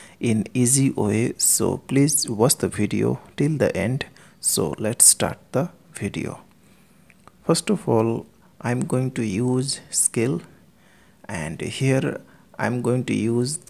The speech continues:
pen, but you have to use pencil when you are going to draw this line. Okay,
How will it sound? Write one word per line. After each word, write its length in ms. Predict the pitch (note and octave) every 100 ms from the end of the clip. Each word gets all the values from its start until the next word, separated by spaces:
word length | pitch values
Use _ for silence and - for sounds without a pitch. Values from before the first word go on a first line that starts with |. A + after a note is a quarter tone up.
| - -
pen, 520 | B2 G2+ B2+ C#3+ A#2+
but 240 | B2+ B2+
you 120 | - C#3
have 280 | D3 C#3 -
to 120 | B2+
use 600 | F#2+ A#2 D3+ E3 - - - _ _ _ - _
pencil 600 | - A2+ G#2+ - G#2 C#3 E3 - - - - _ _ _ -
when 180 | A2+ A2+
you 160 | G#2+ G#2+
are 160 | E3+ - - - -
going 280 | - F#2+ G2+
to 240 | C3 B2+ - G#2+ G#2+
draw 360 | - A2 D#3+ G3+
this 340 | - A#2 -
line. 300 | - - A2+ - -
Okay, 260 | - -